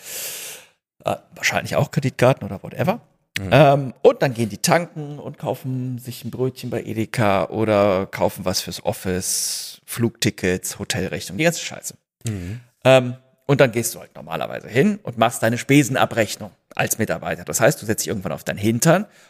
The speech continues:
Speaker 1: und machst die Spesen-App auf und machst deine Spesenabrechnung manuell. Sagst du, okay, das hab ich da, das wurde,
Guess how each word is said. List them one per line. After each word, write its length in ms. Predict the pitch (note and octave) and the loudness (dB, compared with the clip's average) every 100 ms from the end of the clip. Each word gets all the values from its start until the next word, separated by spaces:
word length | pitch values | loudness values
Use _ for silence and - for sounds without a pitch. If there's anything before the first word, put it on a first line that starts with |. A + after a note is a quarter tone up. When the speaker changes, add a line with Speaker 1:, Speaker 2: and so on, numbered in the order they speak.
| _ | _
Speaker 1:
und 200 | - A#2+ | 4 6
machst 160 | A2+ - | 4 0
die 40 | - | 0
Spesen-App 520 | - A#2 - E2+ - | 4 4 2 -4 0
auf 440 | G2 B2+ A3+ A#3+ | 6 8 6 4
und 280 | - C#3+ - | -2 -2 0
machst 220 | G2 - | -2 0
deine 120 | A#2 | -2
Spesenabrechnung 680 | C#3 G#2+ A2 - - B2 B2+ | -2 -2 -2 -2 -4 -4 -4
manuell. 880 | F#2 F#2+ C#3+ - A#2+ C3+ A2+ A#1+ - _ | -4 -2 -2 2 4 6 4 -2 -12 _
Sagst 300 | - F#2 - | -18 -14 -12
du, 80 | C#2 | -12
okay, 500 | - - E3 E3 E3 - _ _ - | -10 0 2 2 0 -4 _ _ -2
das 280 | G2+ - - | -2 0 -4
hab 100 | - | -6
ich 140 | - | 0
da, 380 | C#3 E3+ E3 F3+ - _ _ | 6 6 6 2 -8 _ _
das 300 | A2 B2 - | 0 0 -2
wurde, 400 | G#2 G#2+ G#2+ G2+ | -2 0 0 -2